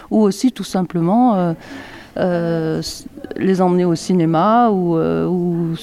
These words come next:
ou à la piscine, ou tout simplement vivre avec eux, essayer de vivre avec eux.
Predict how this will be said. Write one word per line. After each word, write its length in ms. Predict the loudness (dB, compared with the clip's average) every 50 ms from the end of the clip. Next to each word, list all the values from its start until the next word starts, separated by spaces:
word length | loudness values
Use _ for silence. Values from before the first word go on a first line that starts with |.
| -10 -8 -6
ou 140 | -4 -2 0
à 60 | 0
la 120 | 0 -2
piscine, 720 | -4 -4 -6 -8 -6 -4 -2 0 2 4 4 4 4 2 2
ou 640 | 0 -2 -2 -2 0 0 0 0 0 -2 -2 -4 -8 -12 -16 -20 -14 -12
tout 80 | -10
simplement 460 | -6 -2 -2 -2 0 0 0 0 0 0
vivre 240 | 0 0 0 0
avec 360 | 0 0 0 -2 -4 -2 -2 -2
eux, 140 | -2 0
essayer 340 | -2 -4 -2 -2 0 0 0
de 60 | 0
vivre 240 | 0 -2 -2 0 0
avec 300 | -2 -2 -2 -4 -4 -6
eux. 100 | -8 -8